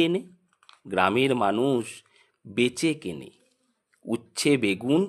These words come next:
পটল, মূলো, বেতের বোনা ধামাকুলো, সর্ষে, ছোলা, ময়দা, আটা, শীতের র‍্যাপার, নকশা কাটা, ঝাঁঝরি করা বেরি হাতা, শহর থেকে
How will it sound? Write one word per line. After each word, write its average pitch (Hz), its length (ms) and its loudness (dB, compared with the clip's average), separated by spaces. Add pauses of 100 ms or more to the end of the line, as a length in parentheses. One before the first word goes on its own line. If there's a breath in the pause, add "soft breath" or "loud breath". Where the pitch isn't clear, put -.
পটল, 170 500 6
মূলো, 87 320 -4 (640)
বেতের 95 360 0
বোনা 135 300 0 (680)
ধামাকুলো, 147 760 2 (800)
সর্ষে, 117 560 0
ছোলা, 113 380 0 (560)
ময়দা, 175 560 6
আটা, 98 360 -4 (440)
শীতের 113 420 0
র‍্যাপার, 123 500 4 (720)
নকশা - 560 -2
কাটা, - 340 -14 (600)
ঝাঁঝরি 139 460 0
করা 196 300 8 (600)
বেরি 165 440 6
হাতা, 80 360 -6 (540)
শহর 110 420 0
থেকে 175 360 -4